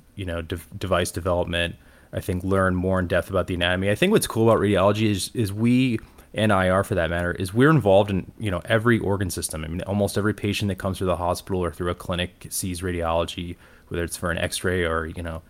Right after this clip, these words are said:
some of these high-level M R I scans we're doing now. And so I think it's, it's just interesting to be, you're not limited to one particular area. So, you know, versus, like, a neurologist or a cardiologist or, or those types of specialties. So I think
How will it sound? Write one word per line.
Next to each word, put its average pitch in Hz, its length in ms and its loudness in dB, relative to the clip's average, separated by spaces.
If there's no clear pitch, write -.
some 95 140 -4
of - 20 0
these 85 140 -4
high-level 85 420 0
M 85 160 -2
R 85 120 0
I 87 120 0
scans 90 340 -4
we're 90 80 -4
doing 90 280 -2
now. 90 320 -2
And 101 140 0
so 113 100 4
I 107 80 6
think 120 200 4
it's, - 280 0
it's 104 160 -2
just 120 180 0
interesting 117 400 2
to 98 60 2
be, 95 340 -2
you're 98 140 0
not 98 240 2
limited 95 360 0
to - 100 -6
one 87 320 -2
particular 85 560 -4
area. 80 440 -2
So, 82 340 0
you 82 140 -6
know, 82 80 -8
versus, 82 360 -6
like, 78 180 -6
a 85 60 -4
neurologist 82 760 0
or 85 80 -4
a 82 40 -6
cardiologist 82 680 -4
or, 82 280 -8
or 85 240 -10
those 90 180 -2
types 90 240 -4
of - 60 -16
specialties. 85 580 -4
So 98 140 0
I 92 60 0
think 101 260 -2